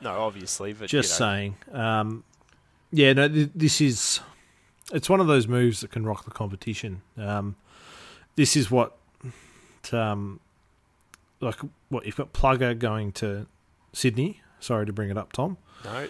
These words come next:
Speaker 1: I've
Speaker 2: Um,
Speaker 1: just gotten over that just recently. Nah, no, I'm joking. Yeah, that
Speaker 2: Not,
Speaker 1: huge, yeah.
Speaker 2: not Barry Hall going to Sydney too. Not,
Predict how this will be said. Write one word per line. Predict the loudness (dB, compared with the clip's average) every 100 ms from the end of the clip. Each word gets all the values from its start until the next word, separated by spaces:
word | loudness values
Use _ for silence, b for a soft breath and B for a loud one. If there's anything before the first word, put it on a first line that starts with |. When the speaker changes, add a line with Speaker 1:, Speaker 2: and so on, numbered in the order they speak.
| -8
Speaker 1:
I've | -8 -2
Speaker 2:
Um, | 2 2 2
Speaker 1:
just | 0 -2
gotten | -8 -8
over | -8 -6
that | -8 -10 -12 -18
just | -14 -12 -14 -18 -18
recently. | -12 -10 -10 -12 -16 -8
Nah, | -4 -2
no, | -4
I'm |
joking. | -8 -10 -4
Yeah, | -2 -2
that | 0 -2 _ 0
Speaker 2:
Not, | 2 2
Speaker 1:
huge, | -2 -4 -6 -6 _ _
yeah. | -4
Speaker 2:
not | -4 -2
Barry | 0 0 0
Hall | -2 -2
going | -2 -6 -6
to |
Sydney | -6 -6 -6 -8
too. | -6 -6 -2
Not, | -4 -6